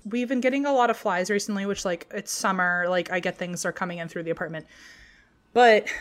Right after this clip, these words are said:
Speaker 2: like, not, like, a gross amount of flies, but, like, just definitely more flies than normal.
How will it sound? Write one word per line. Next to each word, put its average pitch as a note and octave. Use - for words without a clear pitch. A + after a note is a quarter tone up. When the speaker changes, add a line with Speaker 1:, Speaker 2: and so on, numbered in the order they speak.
Speaker 2:
like, B3
not, C4+
like, G3+
a G3+
gross F3+
amount G#3
of G3+
flies, G#3
but, F#3+
like, E3+
just -
definitely E3+
more D#3+
flies D#3+
than E3
normal. F#3